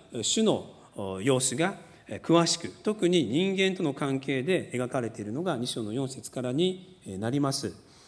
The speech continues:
そしてそこから、あー、見た時に、えー、神様が私たち人間に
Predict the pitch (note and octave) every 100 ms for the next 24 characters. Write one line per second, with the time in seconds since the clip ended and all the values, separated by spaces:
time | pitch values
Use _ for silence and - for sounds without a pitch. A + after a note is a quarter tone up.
0 | - - - D#3+ - G3 G2 - - -
1 | D#3+ F3 F3 E3+ D#3+ - - - - A#2
2 | A2 G2+ G#2+ G#2+ B2+ C3+ A#2 A2+ - A#2
3 | F#3+ A3 - - - - A2+ - B2+ -
4 | A2 A2 D3 B2 A#2+ D3+ D3+ C3 A#2 C3
5 | C3+ C3+ C3 D3 G3+